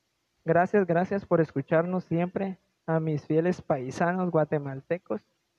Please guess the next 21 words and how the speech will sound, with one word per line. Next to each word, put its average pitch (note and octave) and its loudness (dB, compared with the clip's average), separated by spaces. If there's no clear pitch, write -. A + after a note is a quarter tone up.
a D#3 2
los D3+ 0
estadounidenses D3+ -4
y F3+ 2
a D#3 4
los D#3 6
brasileiros, D#3 2
que D3+ -2
son E3+ 2
el E3+ -2
número F#3+ 4
uno F3 0
en D3+ -6
escuchar D#3 0
mi, D#3+ -4
mi E3 0
música F3+ 0
y E3 2
mi D3+ 2
Radio D3+ 2
Sopas. - -8